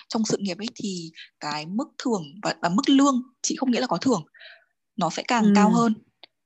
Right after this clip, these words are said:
Speaker 1: Thì nó xứng, nó rất xứng đáng với cả cái áp lực công việc thôi. Ờ, còn về sức ảnh hưởng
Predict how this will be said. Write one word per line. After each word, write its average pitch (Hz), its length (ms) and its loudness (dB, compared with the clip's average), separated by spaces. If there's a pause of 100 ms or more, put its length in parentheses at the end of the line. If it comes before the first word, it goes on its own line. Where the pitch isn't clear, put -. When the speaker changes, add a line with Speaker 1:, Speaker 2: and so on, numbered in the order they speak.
(160)
Speaker 1:
Thì 196 300 -6
nó 175 180 -2
xứng, 185 200 0 (120)
nó 190 120 2
rất 277 120 2
xứng 208 160 4
đáng 180 220 -2
với 185 80 -4
cả 269 180 -2
cái 160 100 -6
áp 269 140 0
lực 254 120 2
công 240 140 -2
việc 226 180 0
thôi. 226 200 -4 (520)
Ờ, 196 100 -2 (1120)
còn 190 220 -2
về 190 120 -4
sức 311 200 -6
ảnh 196 140 -6
hưởng 196 180 -2